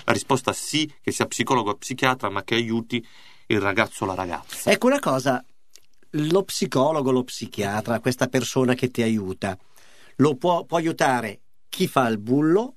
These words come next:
Speaker 2: e chi
Speaker 1: Sì,
Speaker 2: è la
Speaker 1: sì,
Speaker 2: vittima del
Speaker 1: sì,
Speaker 2: bullismo.
Speaker 1: sì, sì.
Speaker 2: Ma come fai a gestire una cosa di questo tipo?
Speaker 1: Allora,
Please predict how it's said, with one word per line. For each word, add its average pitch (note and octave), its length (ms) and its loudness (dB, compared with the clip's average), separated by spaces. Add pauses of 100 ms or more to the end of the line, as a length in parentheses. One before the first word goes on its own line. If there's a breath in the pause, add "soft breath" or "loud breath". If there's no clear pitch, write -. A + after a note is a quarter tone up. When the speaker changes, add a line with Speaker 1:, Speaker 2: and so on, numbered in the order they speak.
(160)
Speaker 2:
e C3 160 0
chi - 300 0
Speaker 1:
Sì, D3+ 400 -2
Speaker 2:
è A2+ 340 -4
la A2 100 -4
Speaker 1:
sì, G#3+ 140 4
Speaker 2:
vittima B2+ 300 2
del A#2+ 180 0
Speaker 1:
sì, A2 80 -2
Speaker 2:
bullismo. A#2 640 2
Speaker 1:
sì, G2+ 140 -8
sì. A#2 480 -4
Speaker 2:
Ma D3 180 4
come F#3 220 4
fai G2+ 520 -2
a G2 560 -6
gestire A2 440 -2
una A2 160 -2
cosa A2+ 200 -2
di G#2+ 120 0
questo G#2 260 -2
tipo? G#2+ 160 -2
Speaker 1:
Allora, G#2 360 0